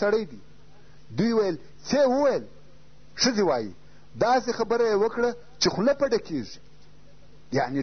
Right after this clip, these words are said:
ډېره لو خبره یې وکړه. ابو ذر رضی الله تعالی عنه وایي، بیا رسول الله صلی الله علیه و آله وسلم او د ده ملګري راغله، حجر اسود یې مسح کړئ،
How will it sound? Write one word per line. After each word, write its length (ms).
ډېره 300
لو 100
خبره 340
یې 120
وکړه. 200
ابو 200
ذر 220
رضی 300
الله 260
تعالی 240
عنه 180
وایي، 360
بیا 180
رسول 400
الله 240
صلی 240
الله 420
علیه 180
و 80
آله 180
وسلم 400
او 120
د 160
ده 80
ملګري 480
راغله، 460
حجر 280
اسود 280
یې 160
مسح 260
کړئ، 220